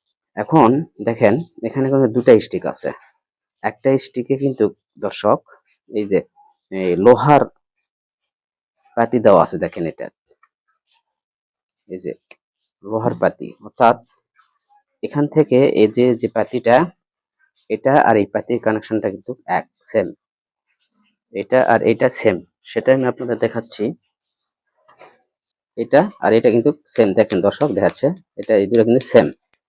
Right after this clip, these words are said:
তার মানে এটা যে এই স্টিকটা যা আছে, ভালো করে লক্ষ্য করবেন দর্শক, এখানে কিন্তু বোঝার বিষয় আছে। এই যে, যে কানেকশনটা আছে, এটার সাথে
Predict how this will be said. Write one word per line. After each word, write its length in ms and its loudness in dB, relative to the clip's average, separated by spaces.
তার 180 0
মানে 160 4
এটা 280 4
যে 140 8
এই 160 12
স্টিকটা 420 2
যা 160 10
আছে, 180 4
ভালো 200 -2
করে 160 6
লক্ষ্য 260 0
করবেন 240 4
দর্শক, 280 -4
এখানে 240 0
কিন্তু 200 4
বোঝার 300 8
বিষয় 280 6
আছে। 160 2
এই 180 4
যে, 160 6
যে 80 10
কানেকশনটা 560 4
আছে, 180 6
এটার 300 6
সাথে 280 2